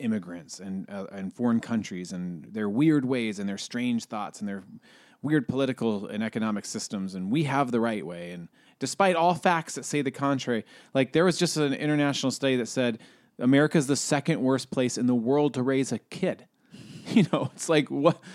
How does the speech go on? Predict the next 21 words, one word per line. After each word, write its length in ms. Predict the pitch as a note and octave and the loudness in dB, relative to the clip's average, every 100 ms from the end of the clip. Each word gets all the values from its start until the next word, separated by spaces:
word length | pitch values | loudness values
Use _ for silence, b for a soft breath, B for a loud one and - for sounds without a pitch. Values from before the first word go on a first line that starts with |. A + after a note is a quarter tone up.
| B B B | B B B
I, 280 | C#3 C#3 D3 | 0 2 2
and, 120 | D3 | 2
and 200 | C#3 C#3+ | 4 4
you, 100 | D3+ | 6
like, 220 | D3+ B2+ | 6 6
America 480 | - C3 D#3+ G3+ C#3+ | 4 6 6 4 4
is 120 | B2 | 4
not 240 | A#2+ C#3 A#2+ | 4 2 2
looking 300 | - B2+ A2+ | 0 2 0
at 80 | G#2+ | 2
that 160 | A2+ | 0
information. 680 | A#2 A#2+ A#2 D3+ F#3 - - | 0 2 2 0 -2 -8 -8
It's 160 | A#2+ C#3 | -4 -2
a 80 | G#2 | -2
defense. 580 | G2 G2 F#3 D#3 - | -2 2 2 2 -4
Like, 160 | A2+ G#2 | -6 -2
we 120 | G#2 | 2
don't 100 | G#3 | 4
wanna 140 | C4+ F#2+ | 4 2
know 200 | F2+ D#2+ | -4 -6
that. 340 | F2 D#3 - | -8 -8 -10